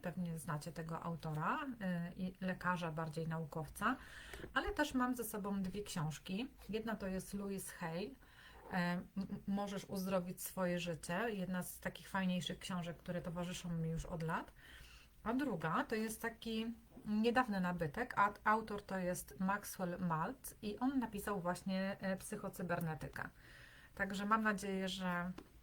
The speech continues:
e, spodoba Wam się tutaj, c-, co wybrałam w zasadzie do tego, e, do tego wykładu. I, e, właśnie Maxwell Maltz, e, porównał ludzkie przekonania do autopilota.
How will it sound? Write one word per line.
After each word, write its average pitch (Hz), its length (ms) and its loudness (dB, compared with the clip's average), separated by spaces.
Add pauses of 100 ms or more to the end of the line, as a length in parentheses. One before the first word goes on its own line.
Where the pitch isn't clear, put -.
(600)
e, 180 160 0
spodoba 190 420 0
Wam 180 180 4
się 185 140 -4
tutaj, 185 340 0
c-, - 160 -6 (360)
co 196 180 -2
wybrałam 175 640 4
w 165 80 -2
zasadzie 180 420 0
do 170 120 0
tego, 170 460 0 (600)
e, 175 200 4
do 165 120 0
tego 180 280 0
wykładu. 151 500 -2 (540)
I, 196 480 0
e, 180 260 2
właśnie 208 260 0
Maxwell 285 520 0
Maltz, 175 520 0 (100)
e, 185 220 0
porównał 220 460 2
ludzkie 240 340 -2
przekonania 202 580 0
do 175 160 0
autopilota. 185 800 -2